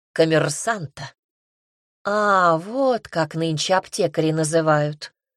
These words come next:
То, что Шанский до сих пор стоял за прилавком одной из своих аптек,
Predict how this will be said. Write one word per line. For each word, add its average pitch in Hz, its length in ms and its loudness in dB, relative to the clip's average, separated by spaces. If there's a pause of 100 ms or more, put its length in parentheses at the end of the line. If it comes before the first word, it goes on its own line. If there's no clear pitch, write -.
(600)
То, 269 140 4
что 226 240 -2
Шанский 226 720 -6
до 180 120 -8
сих - 320 -8
пор 226 460 -4
стоял 196 480 -4
за 170 160 -8
прилавком 185 680 -6
одной 180 380 -2
из - 80 -8
своих 190 320 -8
аптек, 185 500 -6